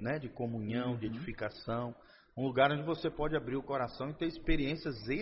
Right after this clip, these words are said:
Speaker 1: extraordinárias com o Espírito Santo
Speaker 2: Sim.
Speaker 1: e com o amor de Deus revelado através dos irmãos. Vocês
Speaker 2: É.
Speaker 1: podem ter certeza, irmãos,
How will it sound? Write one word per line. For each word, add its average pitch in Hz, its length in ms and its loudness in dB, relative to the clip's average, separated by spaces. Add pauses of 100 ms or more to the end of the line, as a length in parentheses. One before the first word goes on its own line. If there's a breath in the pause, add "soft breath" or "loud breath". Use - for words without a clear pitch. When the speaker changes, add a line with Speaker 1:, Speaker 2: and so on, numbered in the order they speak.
(280)
Speaker 1:
extraordinárias 131 800 -2
com 139 140 -10
o - 20 -6
Espírito 123 440 -8
Santo 123 380 -4 (380)
Speaker 2:
Sim. 131 260 -8
Speaker 1:
e 113 100 -4
com 120 220 -4
o 117 40 4
amor 120 340 2
de 131 100 -8
Deus 107 320 -2
revelado 101 580 0
através 92 440 -4
dos 92 180 -8
irmãos. 87 400 -8
Vocês - 140 -10
Speaker 2:
É. 110 60 -8
Speaker 1:
podem 127 300 -2
ter 139 140 -2
certeza, 117 480 -4
irmãos, 110 300 -4